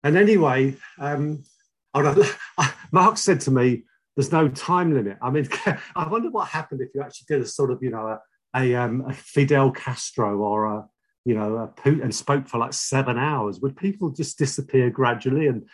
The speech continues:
new people would turn up? I just think it's, I don't know. Anyway, that just occurred to me, but I'm not gonna do that. Don't you worry. I, I'm,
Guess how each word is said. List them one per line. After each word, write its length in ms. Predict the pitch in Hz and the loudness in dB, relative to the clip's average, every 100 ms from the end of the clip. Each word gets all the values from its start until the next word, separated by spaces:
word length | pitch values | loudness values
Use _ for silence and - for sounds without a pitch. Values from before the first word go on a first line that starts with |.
| _ - | _ 0
new 200 | 131 139 | 2 2
people 400 | - 131 127 117 | 0 -2 -2 -4
would 200 | 120 113 | -6 -8
turn 300 | 110 110 120 | -8 -4 -4
up? 160 | 127 117 | -4 -6
I 80 | |
just 220 | 117 131 - | -4 -6 -4
think 140 | 131 | -8
it's, 140 | 117 | -8
I 160 | 127 131 | -12 -10
don't 180 | - 107 | -6 -6
know. 100 | 85 | -4
Anyway, 260 | 143 127 98 - _ _ - | 0 2 0 -4 _ _ -10
that 140 | 131 | -10
just 220 | - - | -10 -14
occurred 280 | - - 104 | -8 -6 -6
to 140 | - 92 | -6 -10
me, 80 | 90 | -6
but 120 | 104 | -6
I'm 140 | 98 | -6
not 120 | 104 - | -8 -6
gonna 160 | 95 | -8
do 200 | 82 95 85 | -4 -6 -6
that. 120 | 87 | -8
Don't 260 | 104 90 - | -8 -8 -8
you 80 | 90 | -6
worry. 240 | 87 87 | -6 -10
I, 200 | 85 107 | -14 -18
I'm, 120 | 87 | -18